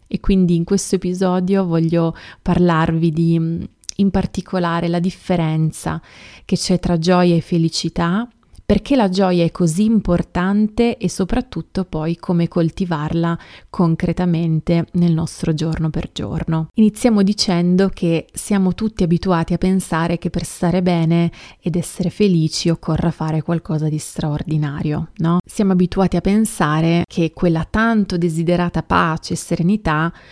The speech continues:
non sia mai nel momento presente, ma è sempre in qualche cosa che è stato, ieri eravamo più felici di oggi,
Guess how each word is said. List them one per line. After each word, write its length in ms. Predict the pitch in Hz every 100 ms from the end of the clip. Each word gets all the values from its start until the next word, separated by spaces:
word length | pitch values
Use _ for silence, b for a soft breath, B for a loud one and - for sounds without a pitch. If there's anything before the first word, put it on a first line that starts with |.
| B
non 220 | B 226 220
sia 240 | - 196
mai 340 | 214 196 170
nel 140 | 165 170
momento 420 | 180 165 160 160
presente, 840 | 151 165 165 104 151 165 - 180 - B B
ma 100 | 185
è 40 | 170
sempre 560 | - 190 170 - 170
in 160 | - 185
qualche 320 | - 185 170
cosa 280 | 170 165 160
che 100 | -
è 20 |
stato, 580 | 165 - 180 202 208 247
ieri 280 | 220 160 160
eravamo 380 | 156 151 160 160
più 160 | 208
felici 360 | 190 170 160 -
di 120 | 160
oggi, 520 | 175 202 202 202 247